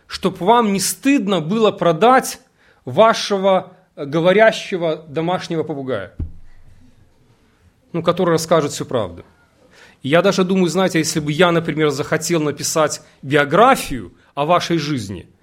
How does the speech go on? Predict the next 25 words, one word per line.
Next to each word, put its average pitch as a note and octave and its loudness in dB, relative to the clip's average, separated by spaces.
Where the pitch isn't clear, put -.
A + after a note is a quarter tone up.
то D#3 -4
я A3+ 4
бы A3+ 4
о F3 0
вас A3 2
расспросил F#3 -4
не F3+ -2
только G3+ 2
людей E3 -4
в D#3+ -10
церкви, - -8
а B2 -2
я F#3 4
бы G3+ 2
пошел F#3+ 0
к - -14
тем D#3 -2
людям, F#3 0
которые D#3+ 0
вас E3 2
хорошо C3+ -6
знают, G2 -10
к - -12
вашим D#3 -4
домашним. G#2+ -10